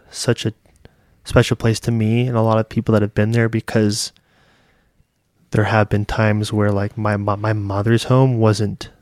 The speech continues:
a good place. It was full of evil. And so props to her for being able to, like, create an environment that, like,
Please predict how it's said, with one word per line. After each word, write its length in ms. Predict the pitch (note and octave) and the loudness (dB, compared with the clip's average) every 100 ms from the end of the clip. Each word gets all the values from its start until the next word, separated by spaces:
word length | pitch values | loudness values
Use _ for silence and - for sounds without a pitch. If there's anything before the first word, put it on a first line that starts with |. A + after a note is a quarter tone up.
| - - | -12 -6
a 120 | A2 | -4
good 260 | - G2 | -4 -4
place. 440 | - - F#2+ - - | -4 -4 -6 -6 -6
It 40 | |
was 180 | G#2 G2+ | -6 -6
full 340 | - - G#2 | -6 0 0
of 100 | F#2+ | 0
evil. 500 | - - - - - - | -4 -10 -12 -14 -14 -10
And 120 | A#2 | -8
so 440 | - G2+ F#2 G#2+ _ _ - - _ _ _ _ _ _ _ _ _ _ _ _ _ _ - | -6 -6 -8 -12 _ _ -20 -20 _ _ _ _ _ _ _ _ _ _ _ _ _ _ -6
props 440 | - A2+ A2 - | 2 2 2 -4
to 140 | - A2 | -4 -4
her 400 | - A2 G#2+ A2+ | 0 0 0 -2
for 160 | - A2+ | -4 -4
being 240 | A2+ A2 | -2 -2
able 200 | G#2+ G#2+ | -2 -4
to, 140 | - G#2+ | -4 -4
like, 160 | G#2+ | -4
create 260 | - A2 - | -2 -2 -2
an 100 | A2 | -4
environment 540 | G#2+ G#2 G#2+ G#2+ G#2 | -2 0 0 0 -2
that, 160 | - - | -4 -4
like, 360 | G#2 G2 - | -4 -4 -8